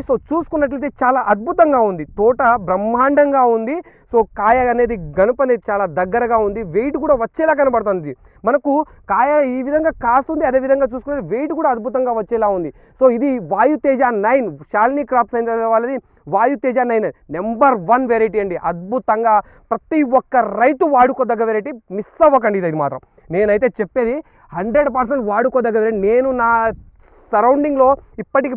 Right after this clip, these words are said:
పది పదిహేను ఫీల్డ్ చూసి ఉంటాను, కానీ ఏ ఫీల్డ్ కూడా ఈ విధమైనటువంటి కాపు అయితే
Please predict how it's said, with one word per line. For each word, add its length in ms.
పది 260
పదిహేను 400
ఫీల్డ్ 240
చూసి 160
ఉంటాను, 240
కానీ 120
ఏ 80
ఫీల్డ్ 340
కూడా 160
ఈ 80
విధమైనటువంటి 580
కాపు 180
అయితే 120